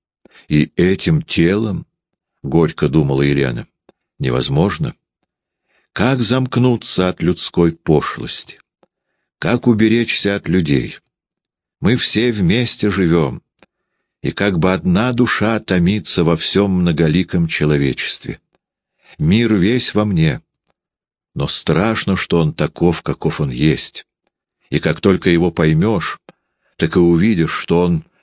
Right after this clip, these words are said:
не должен быть, потому что он лежит в пороке и во зле.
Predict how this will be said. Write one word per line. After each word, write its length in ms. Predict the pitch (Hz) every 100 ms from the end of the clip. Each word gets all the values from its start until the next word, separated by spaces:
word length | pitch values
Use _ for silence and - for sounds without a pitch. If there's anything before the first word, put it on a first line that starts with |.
| _ _
не 200 | 80 95
должен 640 | 160 127 135 127 214 107
быть, 500 | 156 143 - - - _ _ _ _ _
потому 300 | - 80 92
что 160 | - 92
он 140 | 92
лежит 340 | 90 85 101 -
в 140 | -
пороке 560 | 87 82 92 113 - 104
и 160 | -
во 160 | 92 95
зле. 380 | 85 73 65